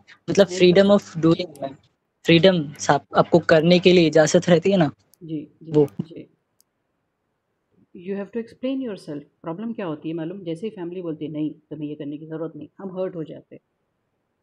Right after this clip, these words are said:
Speaker 2: हम emotionally टूट जाते हैं। तो जब हम emotionally टूट जाते हैं ना,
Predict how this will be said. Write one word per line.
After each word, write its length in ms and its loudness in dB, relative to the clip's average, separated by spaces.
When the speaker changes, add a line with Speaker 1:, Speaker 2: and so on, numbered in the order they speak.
Speaker 2:
हम 100 -12
emotionally 500 -10
टूट 260 -10
जाते 300 -12
हैं। 80 -20
तो 60 -14
जब 160 -8
हम 120 -10
emotionally 520 -12
टूट 260 -14
जाते 280 -12
हैं 80 -10
ना, 100 -16